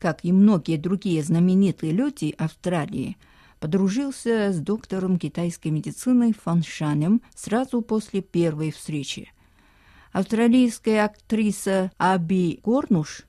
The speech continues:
приобрела большую популярность в Голливуде. Доктор Фан Шан начал следить за здоровьем будущей звезды, когда ей было десять лет.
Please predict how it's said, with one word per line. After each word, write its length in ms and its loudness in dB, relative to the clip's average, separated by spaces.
приобрела 680 0
большую 520 -2
популярность 800 0
в 140 -4
Голливуде. 720 -2
Доктор 480 2
Фан 220 0
Шан 380 0
начал 460 0
следить 560 -4
за 240 -2
здоровьем 720 -2
будущей 640 0
звезды, 560 -4
когда 320 -4
ей 280 2
было 520 0
десять 500 -4
лет. 320 -10